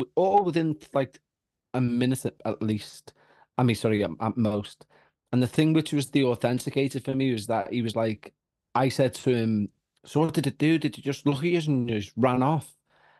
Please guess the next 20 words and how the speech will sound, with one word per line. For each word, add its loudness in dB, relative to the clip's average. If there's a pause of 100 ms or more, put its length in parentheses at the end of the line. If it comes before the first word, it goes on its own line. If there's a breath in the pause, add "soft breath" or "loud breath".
(220 soft breath)
And 2
he 2
went, 0 (200)
"No," 0
he -2
said, -4
"that 0
was -4
the -2
weird -2
thing." -2
He -8
said, -6
"It -4
was -4
just -10
staring 2
into -2
this -4
bush." -4